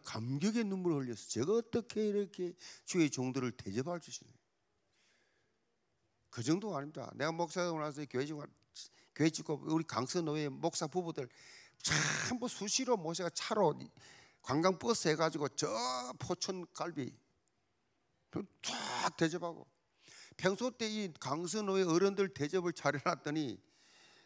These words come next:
다락방 이 단 딱 때리는데 일반 이 합동체 교회들은요, 전부 목사들 다 당했어요. 근데 우리 교회는 한 명도 안 왔어요. 누가 와서, 어, 뭐, 이, 지금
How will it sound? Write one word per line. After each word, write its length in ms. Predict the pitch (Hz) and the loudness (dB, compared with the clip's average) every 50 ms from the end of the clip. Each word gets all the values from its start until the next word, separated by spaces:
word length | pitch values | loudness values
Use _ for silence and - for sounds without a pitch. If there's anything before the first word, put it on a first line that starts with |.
| _ _ | _ _
다락방 460 | - 160 175 208 208 - - 240 233 | 2 4 6 6 6 6 6 6 6
이 100 | 180 180 | 6 4
단 220 | 180 226 226 220 - | 4 2 0 2 6
딱 500 | - 170 - - - - - 170 - - | 6 6 6 6 4 2 0 -2 -2 -2
때리는데 760 | - - 214 202 190 190 185 180 170 202 190 147 107 - - - _ _ _ _ _ _ _ _ _ _ _ _ _ _ _ - | -4 -4 -2 2 4 4 4 4 4 2 2 2 0 -4 -8 -12 _ _ _ _ _ _ _ _ _ _ _ _ _ _ _ -6
일반 480 | 190 202 226 240 233 247 247 247 185 - _ - | -2 0 0 0 0 -2 -4 -6 -8 -14 _ -6
이 260 | 202 208 214 202 180 165 | -4 -2 -2 0 0 0
합동체 440 | - - - - - 233 202 220 | 2 0 0 0 -2 -2 0 -2
교회들은요, 540 | 202 - - 147 165 190 214 226 214 190 170 156 - | -4 0 2 4 4 4 4 2 2 0 0 0 0
전부 520 | - - - 247 269 285 311 311 302 320 269 | -2 -2 0 0 0 2 4 6 6 6 8
목사들 480 | 226 202 - - 226 220 190 202 180 | 6 6 4 4 2 0 2 0 0
다 180 | - 180 190 233 | 0 0 -2 0
당했어요. 580 | - 190 156 135 135 135 - 143 127 110 92 - 80 - _ _ _ _ _ _ _ _ _ _ _ _ _ _ _ _ _ _ _ _ _ _ | 0 0 0 0 -2 -2 -2 -2 -2 -2 -2 -4 -8 -18 _ _ _ _ _ _ _ _ _ _ _ _ _ _ _ _ _ _ _ _ _ _
근데 160 | - 123 120 | -4 0 2
우리 220 | 107 110 135 170 | 2 4 2 2
교회는 240 | 175 147 139 123 110 101 - _ | 2 2 0 -2 -2 -6 -10 _
한 200 | - - 202 202 | -6 -6 -2 -2
명도 220 | 175 147 131 - | -2 -2 -2 -2
안 80 | 98 92 | -2 0
왔어요. 280 | 90 - - - 98 - - - - _ _ _ _ _ _ _ _ _ _ _ _ _ _ _ _ _ _ _ _ _ | -2 -2 -2 -4 -6 -6 -8 -12 -18 _ _ _ _ _ _ _ _ _ _ _ _ _ _ _ _ _ _ _ _ _
누가 220 | - 117 127 143 156 | 4 4 6 8 6
와서, 340 | 147 147 156 151 156 147 120 - - - - - _ _ _ _ | 6 6 6 6 4 2 2 0 -4 -14 -20 -20 _ _ _ _
어, 200 | - 107 107 107 | -2 0 0 0
뭐, 260 | 104 104 107 107 101 98 | 0 -2 -2 -4 -4 -2
이, 280 | 101 104 107 104 95 98 - | -2 -2 -2 0 -2 -4 -4
지금 300 | - 110 98 95 92 | -4 -2 -2 -2 -4